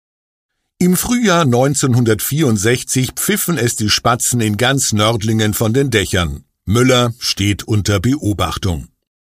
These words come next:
Die großen Südvereine der Bundes- und Oberliga sind hinter dem Torjäger her. Wer wird das Rennen machen? Aber will er überhaupt weg? Müller wusste es selbst nicht genau,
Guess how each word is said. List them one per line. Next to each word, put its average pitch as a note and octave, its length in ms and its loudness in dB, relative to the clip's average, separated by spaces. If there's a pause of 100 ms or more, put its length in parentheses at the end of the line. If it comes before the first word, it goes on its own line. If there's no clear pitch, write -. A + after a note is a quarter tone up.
(260)
Die D#3 60 -2
großen F#3 400 0
Südvereine C3 760 0
der A#2+ 140 2
Bundes- C#3 360 0
und G2+ 120 -2
Oberliga C3 600 0
sind F#3 320 0
hinter D#3 260 0
dem G2+ 240 0
Torjäger A2+ 640 0
her. G2+ 340 0 (800)
Wer C3 260 2
wird D3 160 2
das D3 160 0
Rennen D3+ 240 2
machen? D#3 400 -2 (160)
Aber G2+ 480 0 (100)
will B2 320 -2
er A#2 200 -2
überhaupt G#2 480 -2
weg? C#3+ 320 -4 (960)
Müller G#3+ 500 2
wusste D3+ 320 0
es A#2+ 200 2
selbst A#2+ 380 0
nicht A2+ 220 -2
genau, G2 400 0